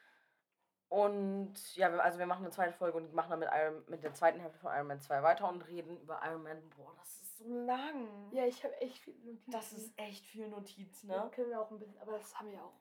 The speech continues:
Speaker 1: Ja.
Speaker 2: Ähm, ja, dann machen wir nächste, nächstes Mal weiter mit,
Speaker 1: Mhm.
Speaker 2: ähm,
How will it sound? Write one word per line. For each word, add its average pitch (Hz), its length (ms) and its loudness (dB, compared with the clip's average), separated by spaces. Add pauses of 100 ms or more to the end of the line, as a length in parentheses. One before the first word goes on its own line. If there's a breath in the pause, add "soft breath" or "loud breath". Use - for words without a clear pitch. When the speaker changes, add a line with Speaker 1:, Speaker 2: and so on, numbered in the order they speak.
(140)
Speaker 1:
Ja. 185 260 -14 (680 soft breath)
Speaker 2:
Ähm, 240 260 4
ja, - 200 -2
dann 220 180 -6
machen 262 260 0
wir 262 100 2
nächste, 302 800 -4 (400)
nächstes 285 400 -10
Mal 285 180 -2 (680 soft breath)
weiter 240 760 0
mit, 220 300 -6
Speaker 1:
Mhm. - 240 -12
Speaker 2:
ähm, 214 640 -2